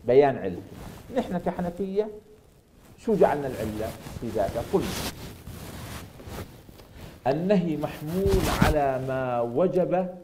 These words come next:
لغيره، لا على ما وجب لعينه". إيش معنى؟ الصلاة الواجبة في نفسها هي بنفسها واجبة، مش أنا أوجبتها، هي تصلى بعد الفجر وتصلى بعد العصر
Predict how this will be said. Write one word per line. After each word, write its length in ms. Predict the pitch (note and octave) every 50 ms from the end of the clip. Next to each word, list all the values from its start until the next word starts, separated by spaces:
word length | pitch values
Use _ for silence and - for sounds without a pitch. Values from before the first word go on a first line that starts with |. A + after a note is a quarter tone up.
| - - - - - _ -
لغيره، 680 | D3 D3+ C3 B2+ A2 C#3 C#3+ B2+ G#2+ G#2+ G2 F#2+ F#2 F#2 F2+ F2 - - - - - -
لا 420 | A2+ C3+ E3 F3 D#3 B2 A2 G2 G2 - - - -
على 400 | F#2+ G#2 C3 C3 A#2+ A2 G#2 G2+
ما 220 | G#2+ A2+ A2 G#2+
وجب 420 | G#2+ G#2+ C#3 E3 F3 F#3 D#3+ D#3
لعينه". 540 | D#3+ D#3 D#3 C#3 A2 A2+ G#2 F#2 E2+ F2 F2+ F2+ D#2+ - - - - - - - - - - - - - - - - - - - - - - - - - - - - B3
إيش 180 | A#3 - -
معنى؟ 240 | C#3 A2 G2+ F#2+ E2+ D2+ - - - - - - - - _ - - - - - - -
الصلاة 480 | D3 - - - A3 A#3 B3 A3+ F#3+ D#3
الواجبة 680 | C#3 C3 B2+ C3 D#3+ A#3 C4 B3 A3 F3+ D3+ D#3 E3+
في 220 | D#3+ - F#3+ F#3+ F#3+
نفسها 680 | A3 A3 F#3 - - G#3+ G3+ F#3+ F#3+ G3 G3 G#3+ G#3+ - - -
هي 140 | E3+ F3+ E3
بنفسها 380 | C#3 G3 A3 - - - E3+
واجبة، 200 | D3+ C#3+ - -
مش 120 | B2+ - -
أنا 140 | G#3+ A3+
أوجبتها، 560 | F#3+ G3+ D#3+ D#3+ F3 F3+ - - - F#2+ D#2+ - - - - - - - - - -
هي 160 | E3 E3 E3
تصلى 680 | - F#3+ F3+ - - C#4 C4+ A#3+ A3 G3+ G3 F#3+ F3+
بعد 260 | D3+ - D#3+ F3 D#3+
الفجر 340 | F3+ - - G#3+ G#3 E3 F3
وتصلى 420 | E3 D#3 D#3+ C#3+ - D3+ C3 A2+ G2
بعد 180 | F#2+ F2+ F#2
العصر 300 | F#2 E2 E2+ F2+ - -